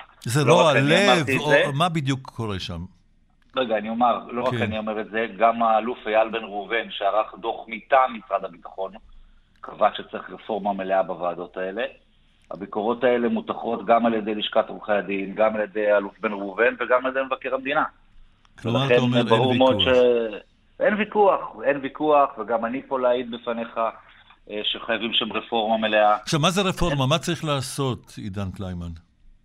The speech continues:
Speaker 2: קודם כל, ה-, אם אנחנו נתייחס למקרה של אנשים כמו איציק, שאנחנו מאחלים לו החלמה מהירה,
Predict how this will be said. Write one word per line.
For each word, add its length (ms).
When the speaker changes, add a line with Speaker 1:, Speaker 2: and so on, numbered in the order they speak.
Speaker 2:
קודם 240
כל, 460
ה-, 840
אם 140
אנחנו 200
נתייחס 400
למקרה 360
של 280
אנשים 340
כמו 240
איציק, 360
שאנחנו 540
מאחלים 460
לו 180
החלמה 300
מהירה, 400